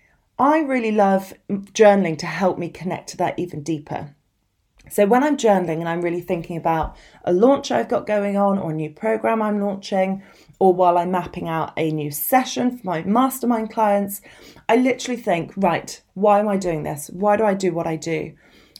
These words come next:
And for me, that's writing things out like, "I'm so excited to bring this new session to the mastermind ladies. I know it's gonna help them. I know it's gonna change their life. I can feel it within me. I'm so excited for the results it's gonna create.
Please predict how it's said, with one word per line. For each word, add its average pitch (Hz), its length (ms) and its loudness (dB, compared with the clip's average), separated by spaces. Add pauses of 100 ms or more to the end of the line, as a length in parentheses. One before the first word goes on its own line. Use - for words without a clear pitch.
And 233 140 2
for 254 100 -4
me, 247 320 2
that's - 340 -2
writing 190 340 -2
things 180 300 -4
out 175 180 2
like, 175 380 2
"I'm 175 160 -4
so 220 300 2
excited 202 500 0
to 202 60 -8
bring 185 260 -2
this 185 220 -6
new 180 100 -4
session 180 400 -6
to - 80 -14
the 180 80 -4
mastermind 175 540 -2
ladies. 170 420 -4 (380)
I 190 60 4
know 208 280 6
it's 226 140 -2
gonna 202 160 0
help 170 240 0
them. 175 120 -2
I 160 80 -2
know 175 200 0
it's 208 120 -4
gonna 196 160 -4
change 175 360 -8
their 156 120 -4
life. 156 400 -2
I 165 60 -6
can 160 160 -8
feel 247 380 -2
it - 80 -2
within 175 320 -4
me. 165 200 -6
I'm 170 120 -8
so 196 260 0
excited 202 460 -2
for 220 80 -6
the 202 100 -8
results 208 420 -2
it's - 120 -10
gonna 165 180 -6
create. 160 460 -4